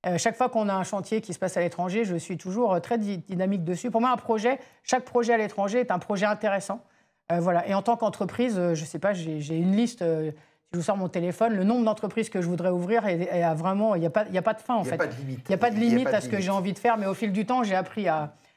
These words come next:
Speaker 1: à calmer un peu mes ardeurs, parce que j'ai ouvert plein d'entreprises, j'en ai fermé, j'en ai liquidé, j'en ai revendu, enfin voilà, c'est
Speaker 2: La vie d'un
Speaker 1: je,
Speaker 2: entrepreneur,
Speaker 1: je suis une
Speaker 2: euh,
Speaker 1: vraie
Speaker 2: normal,
Speaker 1: chef
Speaker 2: voilà.
Speaker 1: d'entreprise. Je pense que quand j'utilise le mot, euh, opportuniste, je me définis souvent comme opportuniste, mais avec le bon côté de l'opportunisme,
Speaker 2: Mais
Speaker 1: en
Speaker 2: pas
Speaker 1: fait.
Speaker 2: carriériste.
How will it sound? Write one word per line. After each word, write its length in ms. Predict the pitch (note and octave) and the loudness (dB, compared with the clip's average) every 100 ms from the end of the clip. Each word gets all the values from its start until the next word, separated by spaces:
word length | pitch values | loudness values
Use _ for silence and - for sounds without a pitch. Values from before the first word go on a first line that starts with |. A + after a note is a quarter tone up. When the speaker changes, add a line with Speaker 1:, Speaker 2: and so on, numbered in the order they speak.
| _ - | _ -6
Speaker 1:
à 120 | F3 | -2
calmer 280 | G#3 G3 G3+ | 0 2 0
un 80 | |
peu 140 | G3 F#3 | 0 -2
mes 160 | F3+ | 0
ardeurs, 240 | F3+ F#3 A#3 | 2 2 0
parce 80 | - | 0
que 120 | F#3 | -2
j'ai 140 | E3 | 0
ouvert 240 | F#3 A3 A3+ | 2 2 2
plein 160 | A3+ | -2
d'entreprises, 520 | G#3+ - F#3 - A#3 | -2 -4 -6 -2 -2
j'en 100 | G3 | 0
ai 80 | E3+ | -2
fermé, 460 | - F3+ F3+ A3+ A#3 | 0 0 2 0 0
j'en 120 | F3+ | 0
ai 60 | E3+ | 0
liquidé, 560 | F3 - F#3 A#3 B3 | -2 -4 0 4 4
j'en 160 | F#3+ F3 | 2 0
ai 60 | |
revendu, 500 | D#3+ F3 E3+ F#3 A3+ | 2 2 0 -2 -2
enfin 180 | A#3 E3+ | -2 -2
voilà, 220 | E3 F#3 D#3+ | 0 0 0
c'est 300 | - D#3 D3+ _ | -4 -8 -8 _
Speaker 2:
La 140 | G#2 G#2+ | 0 2
vie 100 | C3+ | 2
d'un 120 | A2 | 0
Speaker 1:
je, 40 | |
Speaker 2:
entrepreneur, 480 | G#2 - - A2+ A#2+ A#2 - | 2 2 2 2 0 -4 -4
Speaker 1:
je 60 | G3 | 0
suis 80 | |
une 80 | G#3 | 2
Speaker 2:
euh, 20 | |
Speaker 1:
vraie 100 | G#3 | 2
Speaker 2:
normal, 20 | C4 | 2
Speaker 1:
chef 180 | B3+ | 2
Speaker 2:
voilà. 160 | G#3 G#3 | 2 0
Speaker 1:
d'entreprise. 240 | G3 G#3 A3 | 0 -4 -2
Je 40 | |
pense 180 | C4 C4+ | -2 0
que 280 | A3+ G3+ G3 | 0 0 -4
quand 200 | - G#3 | -2 0
j'utilise 460 | G3+ - A3+ A#3 F#3+ | 0 0 0 0 0
le 120 | F#3+ | 0
mot, 180 | G#3 F#3 | 2 2
euh, 60 | |
opportuniste, 720 | F#3 F#3+ A#3 - G#3 B3+ - - _ _ - | 2 2 0 0 -2 -2 -4 -16 _ _ -4
je 40 | F3+ | 0
me 80 | F3 | 0
définis 380 | F#3+ G3+ G#3 | 0 0 0
souvent 240 | F#3+ G#3 A3 | 0 0 0
comme 200 | F#3+ F#3+ | -2 -2
opportuniste, 680 | G3 D3+ - - G3 A3+ - _ _ - | -2 0 -2 -2 -4 -4 -10 _ _ 0
mais 120 | F3+ | 2
avec 220 | F3+ F#3+ | 2 0
le 100 | F#3 | 2
bon 180 | F3 A3+ | 4 4
côté 280 | A3+ A3 A#3 | 4 2 2
de 40 | |
l'opportunisme, 540 | G3 F3+ F#3+ A3 G#3 G#3 | 0 -2 -4 -2 0 0
Speaker 2:
Mais 60 | |
Speaker 1:
en 20 | E3 | 0
Speaker 2:
pas 80 | |
Speaker 1:
fait. 80 | D3+ | 0
Speaker 2:
carriériste. 640 | D3 D#3 A#2+ G2+ - - | 0 0 -2 -4 -10 -18